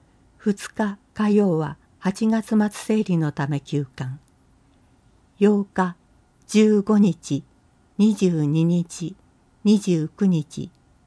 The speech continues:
いずれも月曜。三十日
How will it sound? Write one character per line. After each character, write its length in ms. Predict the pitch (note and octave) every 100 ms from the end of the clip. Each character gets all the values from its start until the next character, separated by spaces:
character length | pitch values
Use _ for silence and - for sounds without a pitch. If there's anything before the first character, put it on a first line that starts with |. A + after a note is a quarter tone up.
| _
い 100 | F3
ず 140 | G3
れ 120 | G3
も 160 | F#3+ F3+
月 360 | - E3+ - F3
曜。 260 | E3 C#3 - F#3+ _ _ _ _ _ _ - _ _
三 380 | - A3+ A#3+
十 200 | A#3 A#3+
日 440 | G#3 D#3 - D3